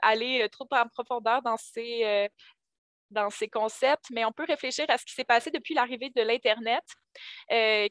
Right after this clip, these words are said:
qui environ, euh, autour de quatre-vingt-treize, euh, jusqu'à quatre-vingt-dix-neuf, a vraiment explosé, euh, partout sur la planète. Et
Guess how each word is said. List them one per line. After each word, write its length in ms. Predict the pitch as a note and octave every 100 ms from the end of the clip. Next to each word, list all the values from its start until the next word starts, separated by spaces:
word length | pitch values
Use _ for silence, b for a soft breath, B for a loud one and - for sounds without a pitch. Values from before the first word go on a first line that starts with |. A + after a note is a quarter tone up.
| _
qui 420 | - - A3 A3
environ, 760 | G#3 A3+ A3+ A3+ A#3 A#3 C4 C4
euh, 180 | A3 G#3
autour 240 | A3+ B3
de 80 | A#3+
quatre-vingt-treize, 880 | A3+ - A3 - B3 A#3+ C4 A#3+ A3+
euh, 180 | G3+ G#3 B B _ A3+
jusqu'à 340 | A3+ C4+ A#3
quatre-vingt-dix-neuf, 920 | B3 B3+ A#3 A3 A3 A3 A#3 C4+ -
a 220 | C3+ G#3+
vraiment 260 | G#3+ G#3+ A#3
explosé, 760 | A#3+ - - A#3 A3 G#3+ B3 B3+
euh, 80 | G#3
partout 240 | A3 C4+
sur 140 | - A#3
la 120 | G3+
planète. 360 | G3 G3+ A#3+ _ _ _ B B -
Et 320 | C4+ D#4